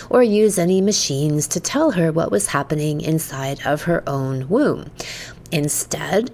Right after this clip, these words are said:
she listened to her own body and her intuition to guide her through the entire process.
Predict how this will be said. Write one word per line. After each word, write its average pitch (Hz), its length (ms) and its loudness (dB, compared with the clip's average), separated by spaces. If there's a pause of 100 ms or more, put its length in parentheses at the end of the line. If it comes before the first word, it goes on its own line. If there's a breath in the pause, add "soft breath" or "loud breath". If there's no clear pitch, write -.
she 190 180 0
listened 165 440 2
to 143 340 -2
her 143 240 -2
own 131 240 -2
body 214 600 2
and 147 160 -2
her 147 140 -2
intuition 165 840 2
to 175 240 2
guide 147 340 -2
her 240 180 4
through 151 420 -2
the 165 180 0
entire 135 560 -4
process. - 760 -6